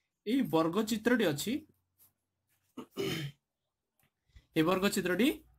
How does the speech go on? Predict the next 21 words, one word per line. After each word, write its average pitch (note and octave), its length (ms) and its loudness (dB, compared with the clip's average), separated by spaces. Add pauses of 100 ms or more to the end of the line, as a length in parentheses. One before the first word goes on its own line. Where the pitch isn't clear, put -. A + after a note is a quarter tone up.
ଅଛି। F#3+ 340 -2 (640)
ଯଦି F3+ 640 0 (320)
ଏହି G3 180 4
ବର୍ଗଚିତ୍ରର A#3 760 -2
ଯୋଉ A#3 140 -2
ତାର D#3+ 380 -2
ବ୍ୟବହାର A#3 300 0
ହେଇଛି, D#3 380 -4 (280)
ତାକୁ D#3+ 380 -2
ଆମେ B3+ 440 2 (1400)
ଏକ G#3+ 180 -4
ବୃତ୍ତ F#3+ 460 -2
ଆକାର G3+ 300 0
ଦେବା, D3+ 180 -2
ତ D3 120 -6
ବୃତ୍ତ G#3+ 320 -2
ଆକାର C4 240 0
କିଭଳି B3+ 340 4
ଦେବା, G3 160 0
ପିଲାମାନେ? C#3+ 260 -2
ଦେଖ, D#3 260 -8